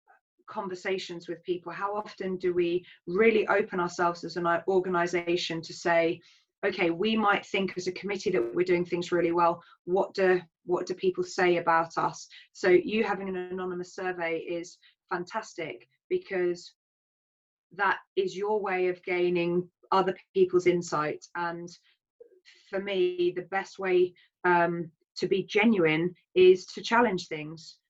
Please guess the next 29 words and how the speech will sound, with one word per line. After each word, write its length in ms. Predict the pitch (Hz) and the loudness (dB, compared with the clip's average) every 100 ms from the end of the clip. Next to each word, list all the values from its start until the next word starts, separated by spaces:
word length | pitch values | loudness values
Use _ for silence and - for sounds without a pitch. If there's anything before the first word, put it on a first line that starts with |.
| _ | _
So 640 | - 202 190 190 185 185 - _ _ | -4 -2 2 4 4 4 0 _ _
challenge 460 | - 214 233 226 220 | -2 4 6 4 2
the 100 | 190 | 0
way 180 | 202 202 | 2 2
you 140 | 190 | 0
do 200 | 185 202 | 0 -2
things. 400 | 185 165 165 165 | 0 -2 -2 -4
This, 180 | 180 - | -6 -6
as 140 | 180 | -2
soon 160 | 240 240 | 2 2
as 100 | 226 | 0
you 60 | |
stop 320 | 190 - 196 - | -4 -2 -4 0
challenging 480 | 196 196 185 175 | 0 0 0 -2
things, 360 | - 170 165 160 | -4 -4 -6 0
you're 160 | 175 170 | 2 2
ex-, 240 | - - | -2 -10
you're 200 | 175 180 | 2 2
basically 480 | 180 208 - 180 185 | 4 2 2 0 0
trying 260 | 180 185 175 | 2 0 0
to 60 | |
say 200 | - 180 | 4 4
to 140 | 180 170 | 4 -2
yourself 280 | 170 165 - | -2 -2 -2
that 140 | - | 0
everything 380 | 180 180 190 180 | 4 4 2 0
you 100 | 175 | 4
do 180 | 175 160 | 4 2
is 160 | 160 | -2